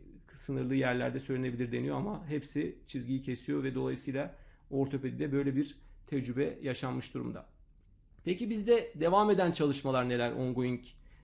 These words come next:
study'lere baktığımızda, clinical trials'a girip baktığınızda yaklaşık devam eden on çalışma olduğunu görüyorsunuz. Ancak bir tanesi randomize kontrollü çalışma, diğerlerinin hepsi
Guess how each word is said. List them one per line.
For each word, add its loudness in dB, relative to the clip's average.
study'lere 0
baktığımızda, 0
clinical 0
trials'a 0
girip 2
baktığınızda -2
yaklaşık -2
devam 2
eden 0
on 2
çalışma -4
olduğunu -4
görüyorsunuz. -4
Ancak -2
bir 2
tanesi -4
randomize -2
kontrollü -6
çalışma, -6
diğerlerinin 0
hepsi -4